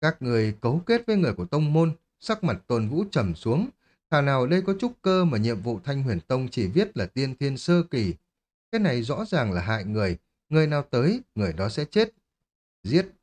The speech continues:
Trang chủ cười lạnh một tiếng, thủ hạ bên cạnh rút kiếm ra khỏi vỏ, đâm thẳng về phía tim của Tôn Vũ. Xong rồi, trang chủ còn chưa tới. Tôn Vũ quay đầu nhìn về phía cửa trại nhưng không có chút động tĩnh nào, mặt hắn xám như tro.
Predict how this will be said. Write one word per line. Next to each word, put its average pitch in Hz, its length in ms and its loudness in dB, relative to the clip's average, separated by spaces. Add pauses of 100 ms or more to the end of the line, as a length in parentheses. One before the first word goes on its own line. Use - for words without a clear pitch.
(440)
Trang 156 160 0
chủ 120 200 0
cười 135 240 -2
lạnh 127 260 -2
một 117 160 -2
tiếng, 170 360 -2
thủ 120 140 0
hạ 104 180 -2
bên 117 200 -2
cạnh 113 200 -4 (100)
rút 165 280 -2
kiếm 143 240 0
ra 202 100 0
khỏi 104 200 0
vỏ, 92 320 -2 (240)
đâm 202 240 2
thẳng 98 280 0
về 98 180 -4
phía 127 280 -4
tim 139 200 0
của - 120 -10
Tôn 120 260 -2
Vũ. 143 280 -2 (680)
Xong 120 240 -2
rồi, 104 280 2 (240)
trang 117 240 0
chủ 101 200 -2
còn 95 240 -4
chưa 131 180 -4
tới. 143 340 0 (420)
Tôn 208 160 4
Vũ 233 160 0
quay 208 220 0
đầu 139 220 2
nhìn 127 240 -2
về 123 120 2
phía 180 280 2
cửa 95 240 0
trại 107 280 -2
nhưng 117 120 -4
không 123 160 -6
có 156 100 -6
chút 240 220 -6
động 135 240 -2
tĩnh 185 280 -6
nào, 95 260 -2 (140)
mặt 120 240 -2
hắn 117 140 -4
xám 139 340 0
như 156 220 2
tro. 127 300 -2